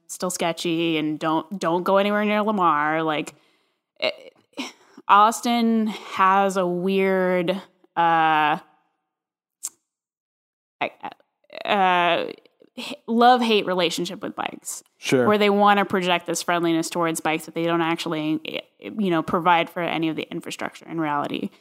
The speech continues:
Speaker 1: They
Speaker 2: Yeah.
Speaker 1: have a lot of good propositions. They have a lot of good groups that, that work and, uh, and represent for the bike community here, but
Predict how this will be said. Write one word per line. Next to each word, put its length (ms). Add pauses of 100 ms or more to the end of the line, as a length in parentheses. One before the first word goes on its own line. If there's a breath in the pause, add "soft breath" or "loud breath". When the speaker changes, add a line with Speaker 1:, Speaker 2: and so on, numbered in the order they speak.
(100)
Speaker 1:
They 80
Speaker 2:
Yeah. 40
Speaker 1:
have 80
a 60
lot 180
of 120
good 180
propositions. 680
They 80
have 80
a 60
lot 200
of 100
good 180
groups 380
that, 280
that 300
work 580
and, 300 (480 loud breath)
uh, 460 (100)
and 480
represent 520
for 80
the 80
bike 200
community 400
here, 220
but 240